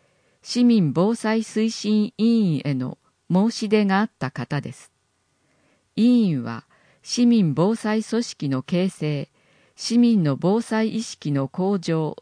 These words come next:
などを目的とし、災害に強く、安全で住みよいまちづくりを行っており、地域の防災の普及、啓発に向け、今後も活動を継続していきます。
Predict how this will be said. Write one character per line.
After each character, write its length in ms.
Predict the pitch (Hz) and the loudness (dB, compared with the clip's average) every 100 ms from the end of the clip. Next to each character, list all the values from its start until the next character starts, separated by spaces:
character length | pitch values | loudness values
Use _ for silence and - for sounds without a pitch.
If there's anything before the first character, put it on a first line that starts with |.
| - | -4
な 160 | 190 208 | 0 0
ど 160 | 175 | 0
を 40 | 135 | -2
目 300 | 135 139 - | -4 -6 -6
的 240 | 185 - | -6 -6
と 180 | - 151 | -6 -8
し、 300 | - 127 - _ _ _ _ _ | -8 -10 -12 _ _ _ _ _
災 320 | 202 226 226 | 0 0 2
害 260 | 214 214 | 2 2
に 140 | 208 208 | 2 0
強 320 | - 208 139 | -2 -2 -2
く、 240 | - - - _ _ _ _ | -6 -16 -16 _ _ _ _
安 300 | - 190 220 | -2 0 2
全 280 | 202 202 196 | 0 0 0
で 240 | 165 160 - | -2 -4 -6
住 240 | - 196 | -4 0
み 140 | 214 226 | 2 2
よ 140 | 254 | 2
い 100 | 214 | 2
ま 140 | 143 147 | 0 -2
ち 120 | 190 | -4
づ 160 | 202 | -4
く 140 | 214 - | -4 -4
り 140 | 143 | -4
を 160 | 127 135 | -4 -6
行 140 | - 180 | -2 0
っ 180 | 180 | 0
て 240 | - - 151 | -2 -6 -4
お 120 | 151 | -4
り、 180 | - - _ _ _ _ _ | -8 -14 _ _ _ _ _
地 220 | - 233 | -4 0
域 200 | 226 - | 0 0
の 140 | 147 139 | 0 0
防 220 | 156 202 | 0 0
災 320 | - 190 190 | -2 -2 0
の 160 | 170 165 | 0 -2
普 180 | - - | -6 -10
及、 320 | - 165 143 - _ _ _ | -4 -4 -4 -10 _ _ _
啓 200 | - 190 | -2 0
発 360 | 226 247 - 180 | 0 -4 -2 -2
に 160 | 170 156 | 0 0
向 120 | 151 | -2
け、 300 | - 131 - _ _ _ _ | -4 -8 -10 _ _ _ _
今 260 | - 226 226 | 0 2 2
後 100 | 202 | 2
も 160 | 208 | 0
活 340 | - 175 - 185 | -2 -6 -6 -2
動 340 | 185 175 160 | 0 0 -2
を 100 | 151 | -4
継 240 | - 190 202 | -2 0 0
続 280 | 208 - 190 | 0 -2 -4
し 120 | - | -4
て 140 | 165 | -4
い 100 | 156 | -4
き 160 | - 143 | -4 -6
ま 160 | 123 | -6
す。 260 | 123 - _ | -10 -18 _